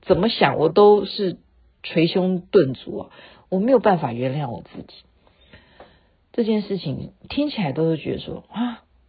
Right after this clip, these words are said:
杀他的人竟然就是你自己。然后我刚刚讲前面的蚂蚁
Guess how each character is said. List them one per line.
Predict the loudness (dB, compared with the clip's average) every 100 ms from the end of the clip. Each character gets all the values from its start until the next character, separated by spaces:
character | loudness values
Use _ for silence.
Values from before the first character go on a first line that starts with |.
| _ _ _ -20
杀 | -6 -4 -2 -4
他 | -8 -4 -2
的 | 0
人 | -2 -6
竟 | -6 -6
然 | -4
就 | -4 -4
是 | -4
你 | -6 -8
自 | -10 -12
己。 | -12 -20 _ _ -20 -20 -20 -20 _ _
然 | 0 4
后 | 6 4
我 | 2
刚 | 2 2
刚 | 4 0
讲 | -4 -8
前 | -8 -6 -4
面 | -4 -6
的 | -8 -12 -14 _ _ _ _
蚂 | -2 -2 -2
蚁 | -6 -8